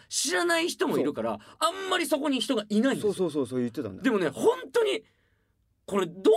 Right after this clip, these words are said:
Speaker 1: うなんだろうってめっちゃ思うのが、そのパワースポットだと思って立ってるからなのか、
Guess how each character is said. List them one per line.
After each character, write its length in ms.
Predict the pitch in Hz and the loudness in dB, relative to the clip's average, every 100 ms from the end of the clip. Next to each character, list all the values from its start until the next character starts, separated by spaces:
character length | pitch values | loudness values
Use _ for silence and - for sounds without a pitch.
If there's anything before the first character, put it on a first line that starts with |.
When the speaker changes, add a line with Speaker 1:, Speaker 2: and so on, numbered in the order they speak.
| 554 480 | 6 2
Speaker 1:
う 40 | |
な 80 | 220 | 2
ん 80 | 160 | 0
だ 80 | |
ろ 100 | 139 | -2
う 20 | 123 | -2
っ 20 | |
て 60 | |
め 60 | 131 | -8
っ 40 | - | -6
ち 100 | 143 | -4
ゃ 20 | |
思 140 | 139 | -4
う 20 | |
の 100 | 120 | -4
が、 180 | 98 95 | -6 -10
そ 100 | 147 | -6
の 120 | 139 | -6
パ 200 | - 381 | -2 0
ワ 240 | 415 370 622 | 2 2 2
ー 40 | |
ス 80 | - | -4
ポ 120 | 330 | -6
ッ 80 | 392 | -4
ト 100 | - | -2
だ 100 | 196 | -4
と 80 | 165 | -4
思 300 | - 180 240 | -2 0 0
っ 40 | - - _ _ - | -2 -8 _ _ -12
て 100 | - | -12
立 180 | - 214 | -6 -6
っ 40 | |
て 180 | - 147 | -4 -8
る 80 | 110 | -8
か 140 | 104 | -8
ら 280 | 104 98 85 _ _ _ 131 | -8 -8 -10 _ _ _ -10
な 140 | 127 | -10
の 120 | 113 | -10
か、 320 | 107 104 90 | -8 -8 -8